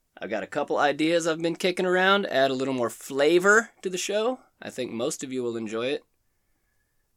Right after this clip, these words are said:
You know, a mental refresh is necessary sometimes, but I have not been completely avoidant of the show since the last episode.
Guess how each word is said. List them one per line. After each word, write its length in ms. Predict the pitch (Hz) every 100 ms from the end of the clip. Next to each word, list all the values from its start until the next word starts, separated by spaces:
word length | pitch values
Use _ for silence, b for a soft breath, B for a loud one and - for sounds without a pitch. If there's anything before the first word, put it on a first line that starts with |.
| _
You 100 | -
know, 60 | 185
a 80 | 196
mental 320 | 233 269 220
refresh 460 | 165 156 151 139 -
is 120 | 107
necessary 580 | 117 104 123 98 90 82
sometimes, 680 | 82 82 82 78 73 -
but 300 | 104 107 107
I 100 | -
have 140 | 104 101
not 300 | 123 160 -
been 180 | 151 123
completely 580 | 117 107 156 - 117
avoidant 380 | 95 101 90 82
of 100 | 87
the 80 | 78
show 280 | - 85 82
since 260 | - 78
the 80 | -
last 300 | 82 87 -
episode. 460 | 98 - 127 143